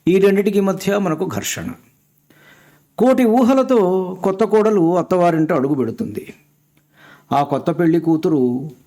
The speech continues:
అక్కడ అన్నీ తన ఊహలకు విరుద్ధంగా జరుగుతూ ఉండడం గమనిస్తుంది. తను అనుకున్నట్లుగా భర్త ఉండడు,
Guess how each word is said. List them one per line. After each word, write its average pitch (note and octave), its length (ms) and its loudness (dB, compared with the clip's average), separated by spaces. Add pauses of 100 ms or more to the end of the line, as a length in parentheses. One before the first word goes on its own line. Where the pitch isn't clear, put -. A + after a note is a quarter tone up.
(260)
అక్కడ C#3 200 -2
అన్నీ G3+ 380 2
తన G#3 180 0
ఊహలకు F#3 520 2
విరుద్ధంగా F3+ 600 0
జరుగుతూ E3 380 -2
ఉండడం D#3 420 0
గమనిస్తుంది. A#2+ 640 -6 (720)
తను C3+ 160 -2
అనుకున్నట్లుగా E3 640 -2
భర్త F3 300 -4
ఉండడు, F#3+ 360 -4